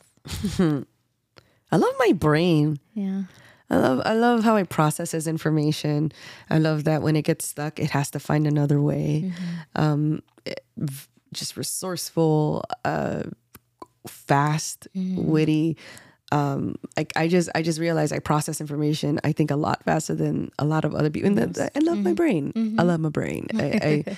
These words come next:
Speaker 2: <laughs>
Speaker 1: I feel like it's a good one, and it, it's, it's taken me to places I didn't expect, for sure.
Speaker 2: Mm-hmm.
Speaker 1: Um, so I'd say
Speaker 2: Mm-hmm.
Speaker 1: the thing I love the most about myself is my
Speaker 2: Is your
Speaker 1: brain
Speaker 2: brain.
Speaker 1: and my intelligence.
Speaker 2: Yeah.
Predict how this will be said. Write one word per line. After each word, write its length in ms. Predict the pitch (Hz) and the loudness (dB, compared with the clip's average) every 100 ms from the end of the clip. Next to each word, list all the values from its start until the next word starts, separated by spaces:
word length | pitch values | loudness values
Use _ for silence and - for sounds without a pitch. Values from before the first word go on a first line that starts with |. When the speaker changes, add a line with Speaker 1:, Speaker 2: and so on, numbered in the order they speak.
| - | -14
Speaker 2:
<laughs> 200 | - - | -18 -4
Speaker 1:
I 60 | 160 | 2
feel 120 | 185 | 4
like 100 | 175 | 4
it's 100 | 165 | 0
a 80 | 170 | -2
good 160 | 170 165 | 0 2
one, 200 | 165 160 | 2 2
and 100 | 151 | 0
it, 200 | 156 - | -2 -2
it's, 460 | 151 151 - - - | -2 -2 -4 -12 -10
it's 180 | 139 - | -10 -6
taken 320 | 202 208 202 | -4 0 2
me 460 | 190 170 160 160 170 _ _ _ _ - | 4 4 2 -2 -8 _ _ _ _ -10
to 100 | 165 | 0
places 280 | 165 160 | 2 2
I 80 | 156 | 0
didn't 260 | 151 147 139 | 0 0 0
expect, 420 | 139 - 120 - | -4 -8 -10 -6
for 120 | - | -4
sure. 280 | 143 196 - | -2 -2 -4
Speaker 2:
Mm-hmm. 160 | 175 175 | -6 -4
Speaker 1:
Um, 200 | - - | -4 -4
so 140 | - | -6
I'd 240 | - 143 170 | -4 -2 -2
say 240 | 170 151 | -4 -6
Speaker 2:
Mm-hmm. 80 | 143 - - | -6 -12 -20
Speaker 1:
the 60 | _ | _
thing 180 | 247 254 | -2 2
I 40 | 208 | 4
love 180 | 190 | 4
the 60 | 175 | 4
most 240 | 175 160 - | 2 0 0
about 200 | 156 147 | -2 0
myself 380 | 147 147 151 | -2 -2 -2
is 160 | - 147 | -2 0
my 120 | 156 | -2
Speaker 2:
Is 60 | 147 | 0
your 80 | - | 0
Speaker 1:
brain 140 | - | 0
Speaker 2:
brain. 300 | - - - - | -4 -8 -8 -4
Speaker 1:
and 100 | - | 0
my 100 | 156 | 2
intelligence. 680 | 156 - 139 143 - - | 0 -2 -6 -4 -6 -6
Speaker 2:
Yeah. 240 | 214 233 | -10 -10